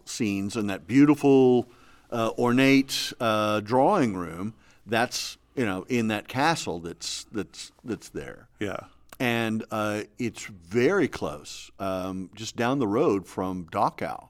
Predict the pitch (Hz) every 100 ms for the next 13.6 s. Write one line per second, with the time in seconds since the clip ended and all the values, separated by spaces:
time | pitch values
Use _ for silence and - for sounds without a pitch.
0 | _ - 107 92 - _ 107 104 107 110
1 | - - 107 98 101 95 92 85 80 107
2 | 107 101 127 127 117 98 104 - - 107
3 | 98 82 80 - - 87 71 - - 113
4 | 101 90 - _ _ _ _ 120 120 113
5 | 104 101 101 95 - _ _ _ _ _
6 | _ _ - 131 147 160 139 127 120 131
7 | 120 113 117 110 - 120 - - 117 101
8 | 90 101 117 147 180 _ - - 135 277
9 | - 107 98 95 95 95 101 98 113 110
10 | 110 104 104 101 113 104 110 107 117 113
11 | 113 - - _ - 117 110 104 95 92
12 | 101 - _ - - 131 131 131 - 139
13 | 131 120 117 120 127 147